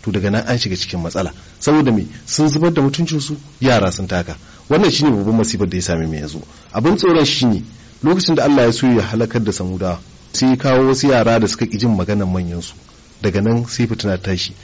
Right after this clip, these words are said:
daga nan suka je suka kashe Naƙata Salihu, daga nan Allah ya sanya musu azabar da gaba ɗaya ya shafe su gaba ɗaya. To wannan shine abin da ya taso a Najeriya yanzu. Samari ne daga kudu maso gabas suka tada fitinar cewa su sai sun raba ƙasa.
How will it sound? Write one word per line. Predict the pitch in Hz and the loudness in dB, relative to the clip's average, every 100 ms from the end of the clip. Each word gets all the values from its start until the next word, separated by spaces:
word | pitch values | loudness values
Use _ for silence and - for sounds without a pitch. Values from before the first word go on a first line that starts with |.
| - - | -18 -4
daga | 104 104 | 0 0
nan | 117 | 0
suka | 127 117 | 0 -2
je | 110 | -2
suka | 113 107 | -4 -4
kashe | 101 | -2
Naƙata | 95 101 95 | -2 -4 -4
Salihu, | 92 90 87 - - - | -4 -4 -6 -12 -12 -4
daga | 107 107 | 0 2
nan | 117 127 | 2 2
Allah | 110 | 2
ya | |
sanya | 98 110 | 0 0
musu | 107 104 | 0 -2
azabar | - 95 104 101 | -2 0 0 0
da | 90 | -4
gaba | 87 90 | -4 -4
ɗaya | 98 | -4
ya | 101 | -4
shafe | 101 95 | -4 -6
su | 85 | -8
gaba | 82 76 64 | -10 -10 -12
ɗaya. | - - - - - - | -16 -20 -20 -20 -20 -8
To | - | 0
wannan | 143 165 226 202 107 - - - | 4 4 4 4 0 -6 -18 -12
shine | - 175 165 | -2 2 2
abin | - 143 160 | 2 2 4
da | 131 | 4
ya | 104 101 | 2 2
taso | 123 113 127 123 | 0 0 2 2
a | 92 | 0
Najeriya | 85 - 92 90 | -2 -2 -2 -2
yanzu. | 78 73 - - - - - - | -4 -12 -18 -20 -20 -20 -20 -6
Samari | - 113 117 139 | 0 4 4 4
ne | 180 160 156 151 151 117 | 4 6 4 2 0 -2
daga | 113 98 | -2 0
kudu | 147 143 | 0 2
maso | 131 131 | 2 2
gabas | 117 127 117 - - | 2 2 0 -6 -16
suka | - 123 | -6 -2
tada | 117 117 110 | 2 2 2
fitinar | - - 120 107 | 0 0 0 2
cewa | - 110 101 | 2 2 2
su | - 113 | -2 -2
sai | 113 | -2
sun | 110 101 | 0 0
raba | 101 | 0
ƙasa. | 87 - | -4 -8